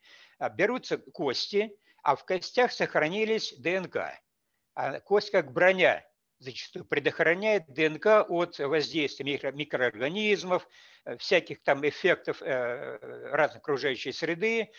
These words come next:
Конечно, и там Д Н К перемешана с микроорганизмами, просто не, не съели до конца.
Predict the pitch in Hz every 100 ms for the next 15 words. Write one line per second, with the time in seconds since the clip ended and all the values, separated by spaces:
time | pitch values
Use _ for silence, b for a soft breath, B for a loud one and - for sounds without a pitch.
0 | B B - 180 233 - 190 180 233 208
1 | 165 185 165 170 165 185 185 196 175 -
2 | 139 180 156 160 135 165 175 117 120 -
3 | 151 143 127 135 - b - 156 - 208
4 | 190 160 165 185 190 - 120 71